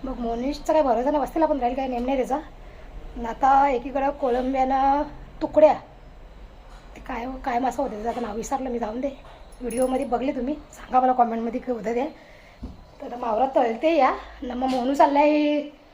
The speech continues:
घरी, तर त्याच्यासोबत आई बाबाला देते भावाला मस्त मच्छी तळून. ना दुसरी एक गोष्ट म्हणजे आपला आई बाप, अ,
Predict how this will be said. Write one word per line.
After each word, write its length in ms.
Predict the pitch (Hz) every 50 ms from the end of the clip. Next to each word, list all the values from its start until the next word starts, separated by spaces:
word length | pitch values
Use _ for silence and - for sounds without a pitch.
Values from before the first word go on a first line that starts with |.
| - - - -
घरी, 580 | 233 247 254 294 359 330 359 403 - - - - - - _ _ -
तर 60 | 320 -
त्याच्यासोबत 500 | 320 302 - 330 320 - 359 277 320 330
आई 180 | 349 294 269 294
बाबाला 340 | 302 311 294 311 311 320 330
देते 240 | 311 302 - - 254
भावाला 400 | 240 226 202 202 226 247 262 285 - - - -
मस्त 300 | 269 247 - - - -
मच्छी 300 | 294 262 240 - - 330
तळून. 440 | 330 - - 262 262 285 320 349 349 - - - - - 190 190 190 196 - - -
ना 80 | 294 262
दुसरी 400 | 233 285 254 - - 359 370 349
एक 120 | 339 320
गोष्ट 340 | - - 311 277 285 - 339
म्हणजे 300 | 330 330 285 254 226 262
आपला 300 | 269 254 254 254 294 294
आई 220 | 277 262 269 302
बाप, 380 | 311 330 320 330 330 330 - 349
अ, 340 | 349 349 349 349 349 339